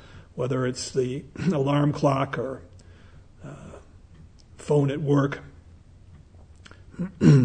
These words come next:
Gone through now a year and a half where for many people life has been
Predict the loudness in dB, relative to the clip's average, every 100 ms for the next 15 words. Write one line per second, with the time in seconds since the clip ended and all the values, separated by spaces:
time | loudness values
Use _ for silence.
0 | 2 -8 -18 -20 -18 -6 -2 0 0 2
1 | 4 4 0 -2 -4 -6 -12 -20 -20 -20
2 | -20 -14 -6 0 0 0 -2 0 0 -2
3 | -4 -2 2 6 8 8 6 -2 0 0
4 | 0 -2 -2 -2 -4 -4 -2 -2 -4 -8